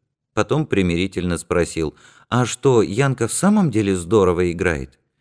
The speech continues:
Я ведь не разбираюсь». «Дело даже не в том, что здорово. А в чем?»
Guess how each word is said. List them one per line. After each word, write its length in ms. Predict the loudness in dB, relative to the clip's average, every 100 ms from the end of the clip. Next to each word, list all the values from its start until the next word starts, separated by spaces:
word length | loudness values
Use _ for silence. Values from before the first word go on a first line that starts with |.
| _ -6
Я 160 | -2 0
ведь 160 | 0
не 140 | -2 0
разбираюсь». 720 | 0 2 2 4 2 0 -6 _ _ _ _ _ _ _ _ -20
«Дело 500 | -16 -2 0 2 0
даже 320 | -2 -4 -4
не 140 | -4
в 80 | -8
том, 340 | _ -2 -2
что 300 | -2 -6 -6
здорово. 880 | -6 -10 -12 0 4 6 4 0 -8 _ _ _ _ _
А 120 | -10 -10
в 80 |
чем?» 440 | -6 -2 -2 -2